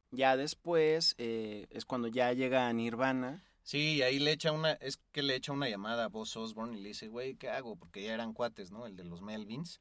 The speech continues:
Speaker 2: Y le dice, "Güey, pues yo conozco acá, pues, unos cabrones que tocan chingón, ya han sacado un disco, pues igual y puedes colaborar con ellos. Eh, a ver, pues déjales hablo,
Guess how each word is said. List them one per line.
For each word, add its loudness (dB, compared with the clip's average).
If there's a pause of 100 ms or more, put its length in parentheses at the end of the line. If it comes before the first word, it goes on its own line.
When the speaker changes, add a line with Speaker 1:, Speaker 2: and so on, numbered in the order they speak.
(140)
Speaker 2:
Y -12
le -8
dice, -8
"Güey, -6
pues -12
yo -8
conozco -6
acá, 0 (320)
pues, -16
unos -6
cabrones -2
que -2
tocan -2
chingón, -2
ya 0
han -8
sacado -2
un -4
disco, -4 (160)
pues -12
igual 2
y -2 (100)
puedes -2
colaborar 0
con -8
ellos. -10 (540)
Eh, -10
a -4
ver, 0
pues -14
déjales 4
hablo, 0